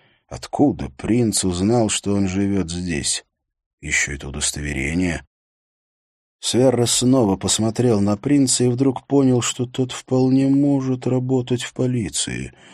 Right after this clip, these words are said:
Вечная улыбка, холодный взгляд, искусственный загар, накачанные мышцы, короткая куртка из мягкой чёрной кожи, синие брюки.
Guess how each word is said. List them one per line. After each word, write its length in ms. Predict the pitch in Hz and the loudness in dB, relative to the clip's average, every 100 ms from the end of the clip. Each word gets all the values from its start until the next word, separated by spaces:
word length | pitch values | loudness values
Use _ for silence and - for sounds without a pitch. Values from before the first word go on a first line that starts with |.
| - - - | -20 -20 -8
Вечная 640 | 80 98 135 - 78 73 | 0 2 2 -4 -6 -8
улыбка, 760 | 71 73 80 123 - 135 123 123 - - _ | -8 -6 -2 -4 -4 -4 -4 -6 -18 -20 _
холодный 640 | - 101 110 139 107 92 | -2 2 4 4 4 0
взгляд, 640 | 82 80 82 87 123 127 87 | 0 -4 -2 0 0 -2 -6
искусственный 800 | 85 - 135 135 - 90 90 90 | -4 0 2 2 0 0 2 0
загар, 560 | 82 82 78 117 131 | -2 -4 2 4 4
накачанные 800 | 113 107 - 131 117 101 95 90 | 4 0 2 2 2 2 2 4
мышцы, 640 | 90 104 139 - 143 147 127 - - - | 4 4 4 2 2 2 0 -10 -20 -20
короткая 640 | - 104 123 139 - 110 98 | -2 2 4 4 4 2 2
куртка 600 | - 107 135 135 143 143 | 2 4 4 2 4 6
из 100 | 131 | 6
мягкой 520 | 135 139 123 131 127 | 6 4 0 0 2
чёрной 440 | - 131 123 123 | 2 2 2 2
кожи, 460 | 120 123 123 113 113 | 0 0 0 2 0
синие 640 | - - 127 104 82 69 | 0 0 0 0 -4 -6
брюки. 920 | 65 - 78 110 135 135 - 71 69 | -8 -8 -4 -2 -4 -8 -6 -6 -6